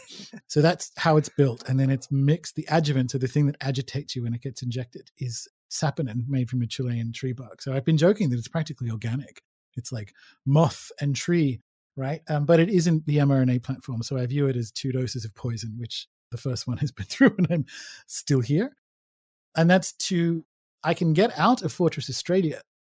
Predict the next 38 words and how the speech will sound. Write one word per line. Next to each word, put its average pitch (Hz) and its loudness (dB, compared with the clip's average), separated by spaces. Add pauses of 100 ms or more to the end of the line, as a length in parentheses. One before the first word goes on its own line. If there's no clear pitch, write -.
(380)
without 139 2
the 143 -4
shots, - -10
but 131 -4
I 127 -4
can't 180 -6
get 196 -4
into 240 0
Fortress 143 -2
America, 135 -2 (240)
which 127 -2
is 131 -4
basically 165 2
<laughs> - -2
the 160 6
only 131 4 (100)
way - 2 (480)
I 123 -2
can 143 -2
get 131 -4
to 123 -6
Mexico. 123 -8 (300)
So 160 6
it's 156 6
this 139 -6
sort 160 0
of 147 0
funny 156 2
world. 135 2
But 143 0 (160)
for 147 -6
people 156 4
who 156 6
are 139 -2
asking, 143 -2
apparently 170 -2
it's 143 -4
had 135 -4